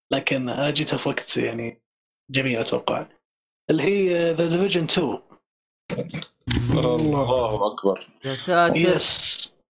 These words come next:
Speaker 3: يا
Speaker 2: والله لا أدري
Speaker 3: ساتر.
Speaker 2: كم ما
Speaker 1: Division
Speaker 2: بعد.
Speaker 1: two، The Division two لعبة بالنسبة لي أنا استمتعت فيها من بدايتها لين خلصتها. مو بخلصتها بس يعني وصلت آخر شيء.
Speaker 3: لعبت Division one؟
Speaker 1: ولا باقي هي ما خلصت.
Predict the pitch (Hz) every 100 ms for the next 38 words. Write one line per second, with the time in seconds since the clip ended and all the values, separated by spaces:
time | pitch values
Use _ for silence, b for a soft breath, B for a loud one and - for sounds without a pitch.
0 | _ - 156 123 131 180 180 156 135 -
1 | - 131 113 - 180 190 196 196 196 185
2 | - _ _ - 151 143 156 175 151 143
3 | 123 160 165 170 165 185 160 131 131 131
4 | 160 190 185 165 170 196 226 220 - _
5 | _ _ _ _ - 180 - - - 165
6 | 156 180 214 147 - - 185 147 139 143
7 | 151 151 170 202 190 175 165 139 135 -
8 | - 117 - - 180 226 - 131 151 -
9 | 120 - 131 - 165 147 - - 123 117
10 | - _ _ _ 127 175 170 156 147 135
11 | 117 123 151 151 135 123 143 135 131 127
12 | - - -